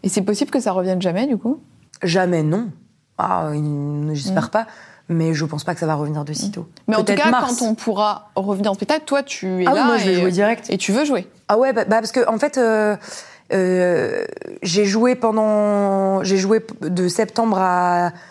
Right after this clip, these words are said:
Speaker 2: octobre, je crois
Speaker 1: Mhm.
Speaker 2: qu'on a pu, de septembre à octobre jusqu'à la fin des couvre-feux. Euh, j'ai pu jouer et les gens étaient trop contents d'avoir des spectacles. En fait, les gens n'attendent que de se divertir.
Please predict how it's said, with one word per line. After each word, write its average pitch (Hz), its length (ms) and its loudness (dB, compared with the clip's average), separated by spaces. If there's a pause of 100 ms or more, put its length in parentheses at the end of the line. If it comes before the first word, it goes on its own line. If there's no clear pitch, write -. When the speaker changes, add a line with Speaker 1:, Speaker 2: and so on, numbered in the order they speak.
(380)
Speaker 2:
octobre, 269 480 0
je - 80 -6
crois 226 140 2
Speaker 1:
Mhm. 247 60 2
Speaker 2:
qu'on 208 100 2
a 196 100 2
pu, 262 160 0
de 214 100 2
septembre 214 360 0
à 196 80 2
octobre 226 460 0
jusqu'à 185 320 -2
la 185 100 2
fin 220 140 -2
des 208 100 0
couvre-feux. 196 560 -2 (520)
Euh, 185 460 2
j'ai 175 280 0
pu 202 280 -2
jouer 214 380 2 (320)
et 202 120 4
les 196 200 4
gens 226 240 2
étaient 190 180 0
trop - 160 -4
contents 226 240 0
d'avoir 202 200 0
des 190 100 -2
spectacles. 269 420 -2
En 180 80 0
fait, - 140 -2
les 196 100 2
gens 208 120 2
n'attendent 175 280 0
que 202 140 -2
de 175 240 0
se 165 160 -6
divertir. 175 560 -2